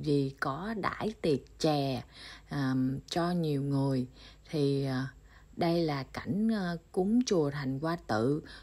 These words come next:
Chùa Thành Hoa Tự là chùa ăn chay, à, hành thiện, à, giữ giới, tích đức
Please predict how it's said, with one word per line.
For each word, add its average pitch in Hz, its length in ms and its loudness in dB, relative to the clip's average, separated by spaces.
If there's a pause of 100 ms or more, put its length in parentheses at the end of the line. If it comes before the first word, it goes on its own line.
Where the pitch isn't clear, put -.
(120)
Chùa 147 220 0
Thành 139 280 -4
Hoa 165 160 -2
Tự 127 320 -4
là 156 300 -2 (120)
chùa 135 320 2 (100)
ăn 190 240 -2 (100)
chay, 185 480 0 (360)
à, 160 460 -4 (680)
hành 147 300 -4
thiện, 135 480 2 (360)
à, 160 180 -6
giữ 143 300 0
giới, 202 520 0 (100)
tích 254 180 -4 (100)
đức 285 180 2